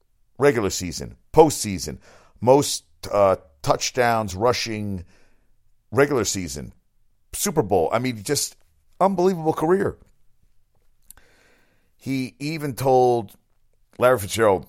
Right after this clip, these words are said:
you know, when he was with the Cardinals, said, "Real professionals never wear the same suit two days in a row." And he shaped that. He, he, he had an impact on those players. Fitzgerald,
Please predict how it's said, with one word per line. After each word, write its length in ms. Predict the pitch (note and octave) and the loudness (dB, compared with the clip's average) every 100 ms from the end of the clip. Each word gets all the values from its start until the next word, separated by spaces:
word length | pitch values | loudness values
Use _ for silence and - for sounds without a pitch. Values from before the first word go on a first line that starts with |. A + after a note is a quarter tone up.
| _ | _
you 100 | F2+ | -6
know, 140 | F#2+ F#2 | -2 -2
when 160 | F2 | -4
he 60 | F2 | -8
was 100 | G2 | -10
with 80 | C#2+ | -10
the 100 | G2+ | -2
Cardinals, 260 | G2+ E2+ | -2 -2
said, 200 | F#2 D2+ - | -4 -6 -8
"Real 160 | G2 A2+ | -6 -6
professionals 520 | A#2+ A#2 G2+ - E2+ | -4 -2 -4 -4 -6
never 140 | G2 G2 | -4 -2
wear 160 | F2+ | -2
the 80 | E2+ | -4
same 220 | F#2+ F#2 | -6 -8
suit 300 | - F2 E2 | -8 -10 -12
two 120 | - | -12
days 240 | D#2 D2+ D2+ | -10 -8 -8
in 60 | |
a 20 | C2+ | -8
row." 240 | B1+ G#1+ _ _ _ _ _ _ - | -8 -10 _ _ _ _ _ _ -8
And 220 | G2 G2+ | -6 -4
he 180 | G2+ G#2+ | -6 -6
shaped 300 | - B2+ - | -2 -2 -2
that. 140 | A#2+ | -6
He, 180 | G2+ A#2+ | -6 -8
he, 220 | G#2+ A#2 - | -10 -12 -10
he 220 | B2 A2+ | -8 -2
had 200 | B2+ C3 | 2 4
an 120 | A2+ | 2
impact 380 | D3 D3 A2+ - | -2 0 0 0
on 60 | G2 | -6
those 160 | E2 | -6
players. 400 | - F2 D#2 D2 | -4 -2 -2 -6
Fitzgerald, 720 | F2 - C#3 C#3 B2+ G2 D2+ | -10 -8 2 4 4 2 -4